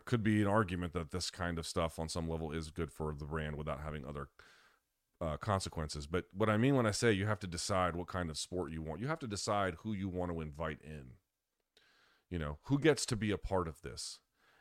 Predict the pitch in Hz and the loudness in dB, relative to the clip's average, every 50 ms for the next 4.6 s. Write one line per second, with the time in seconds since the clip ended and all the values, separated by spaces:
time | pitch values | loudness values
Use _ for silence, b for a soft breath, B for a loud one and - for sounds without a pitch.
0 | b - 120 123 123 - - 135 151 165 160 196 214 208 - - 127 107 127 143 | b 2 4 4 4 4 4 4 4 6 6 8 6 6 6 2 2 8 10 10
1 | 143 113 113 - - - 110 104 98 80 107 107 110 110 104 104 104 - 107 104 | 12 10 8 6 4 4 4 4 4 4 4 6 8 8 8 8 6 4 2 4
2 | 107 113 127 131 123 104 - - - - 127 127 - 98 92 85 104 98 92 95 | 4 6 6 6 6 6 4 2 0 -2 -2 0 0 -2 0 2 2 4 4 6
3 | 92 90 85 80 92 101 107 113 113 110 104 98 95 - - - 95 95 90 - | 4 4 4 2 2 4 4 4 4 4 2 2 0 -2 -4 -4 -2 -4 -4 -2
4 | - 101 101 101 98 92 85 82 82 80 80 | 0 2 4 4 4 4 4 2 0 -2 -4